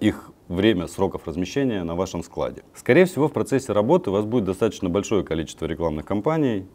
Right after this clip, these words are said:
вы будете их создавать часто, вы будете их подстраивать под как-, под какие-то особенности, окипяется на какие-то значения, поэтому относитесь внимательнее к названиям. Для этого есть специальный блок, специальное поле, в которое название вы можете внести, а потом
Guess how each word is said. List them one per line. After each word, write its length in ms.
вы 80
будете 360
их 80
создавать 460
часто, 540
вы 100
будете 340
их 60
подстраивать 560
под 140
как-, 280
под 160
какие-то 480
особенности, 600
окипяется 720
на 80
какие-то 400
значения, 800
поэтому 840
относитесь 500
внимательнее 460
к 80
названиям. 640
Для 140
этого 180
есть 180
специальный 420
блок, 240
специальное 500
поле, 300
в 60
которое 300
название 420
вы 100
можете 340
внести, 400
а 100
потом 460